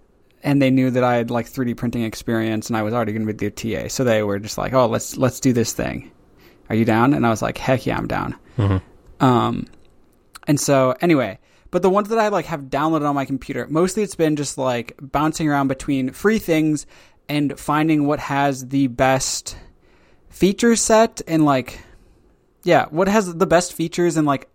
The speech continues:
Speaker 1: capabilities while also having not insurmountable, uh, downsides.
Speaker 2: Hmm.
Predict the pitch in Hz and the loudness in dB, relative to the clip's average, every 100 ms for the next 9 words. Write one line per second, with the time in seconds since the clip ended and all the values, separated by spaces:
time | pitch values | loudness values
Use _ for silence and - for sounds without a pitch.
0 | _ - 165 160 135 135 160 196 214 220 | _ -8 -2 -2 0 2 2 2 2 0
1 | - - - _ _ _ _ _ 165 165 | -4 -16 -20 _ _ _ _ _ 0 4
2 | 165 160 156 _ - 160 170 - 165 156 | 4 4 2 _ 0 0 0 -2 -2 0
3 | 147 147 147 143 139 135 _ _ _ _ | 0 2 0 0 -2 -6 _ _ _ _
4 | _ - 151 147 143 147 147 143 - - | _ -6 -2 2 4 4 4 2 -4 -12
5 | - _ _ - 156 151 - 151 139 135 | -16 _ _ -2 2 2 2 2 2 2
6 | 131 139 127 123 123 120 - _ _ _ | 0 0 0 2 2 0 -6 _ _ _
7 | _ _ _ - _ _ - 135 120 117 | _ _ _ -20 _ _ 2 4 6 4
8 | 120 - - 139 135 127 113 - 120 - | 0 -6 -10 2 4 4 2 0 -2 -2
9 | - - - _ _ _ _ _ - 95 | -8 -14 -16 _ _ _ _ _ -4 -4